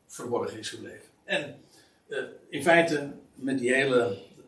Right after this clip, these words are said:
het uitblijven van Israëls herstel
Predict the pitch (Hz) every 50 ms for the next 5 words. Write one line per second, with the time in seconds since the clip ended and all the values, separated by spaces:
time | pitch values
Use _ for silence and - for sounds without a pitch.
0 | _ _ _ - - _ _ _ _ _ _ _ _ - - _ _ _ _ _
1 | _ _ _ _ _ _ _ _ - - - - - 127 - - 175 202 214 -
2 | - - 156 165 170 170 156 - 143 131 127 - - - - - 156 - - -
3 | 127 117 104 - - 98 - - - - 127 113 - - - - - -